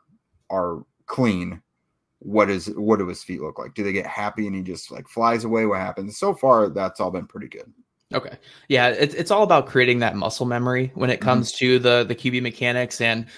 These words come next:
Speaker 2: you know, he had a really big issue in college of not really getting happy feet. Like, he typically didn't get happy feet because he's so composed, but he would just narrow his base a little too much. And that would lead to those high passes because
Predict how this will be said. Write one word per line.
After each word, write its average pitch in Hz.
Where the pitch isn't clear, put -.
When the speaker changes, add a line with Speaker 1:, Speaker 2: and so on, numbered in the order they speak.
Speaker 2:
you 131
know, 127
he 135
had 147
a 131
really 135
big 127
issue 123
in 110
college 123
of 113
not 214
really 320
getting 147
happy 120
feet. 175
Like, 127
he 156
typically 214
didn't 135
get 135
happy 123
feet 165
because 135
he's 131
so 131
composed, 127
but 139
he 165
would 151
just 151
narrow 135
his 131
base 117
a 117
little 110
too 110
much. 107
And 123
that 143
would 135
lead 123
to 120
those 120
high 113
passes 147
because 120